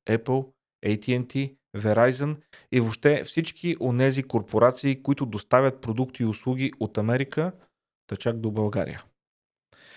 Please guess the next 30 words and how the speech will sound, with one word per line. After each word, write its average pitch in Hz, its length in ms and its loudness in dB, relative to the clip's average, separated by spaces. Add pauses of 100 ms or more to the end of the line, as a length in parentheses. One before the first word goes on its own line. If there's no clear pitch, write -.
(120)
Тези 175 240 4
корпорации 131 760 2
акумулират 123 800 2
огромен 135 600 2
обем 120 340 2
лични 120 320 0
данни 123 480 0
от - 140 -14
своите 113 300 0
потребители, 107 680 -4 (580)
за 131 160 6
да 127 80 4
могат 151 280 4
да 135 60 4
изградят 120 460 2
възможно 135 540 0
най-прецизен 135 680 0
модел 117 520 2
на 104 140 -4
всеки - 320 -8
клиент, 98 580 -6
да 101 120 -6
прогнозират 110 580 0
неговото 127 400 -2
поведение 110 680 -2
и 139 120 -2
дори 135 260 2
да 147 100 0
го 143 180 -6
променят 131 600 -4